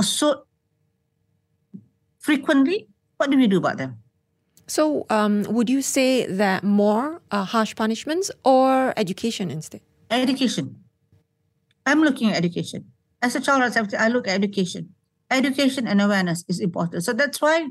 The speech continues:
Speaker 1: for us, we need to go down to the schools that, you know, this is a law, this is it. You children, please understand that, you know,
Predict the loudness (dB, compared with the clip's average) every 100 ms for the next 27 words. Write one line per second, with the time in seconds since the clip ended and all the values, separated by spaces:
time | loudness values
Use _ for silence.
0 | -6 -4 0 0 0 -6 _ _ 2 2
1 | 0 -4 0 2 2 2 0 -4 -2 -2
2 | -2 0 2 2 2 0 0 -2 0 2
3 | 4 4 0 -4 -4 -4 -6 -6 -6 -4
4 | 0 0 -2 -4 -6 -4 -2 -2 -2 -2
5 | 0 0 0 0 -2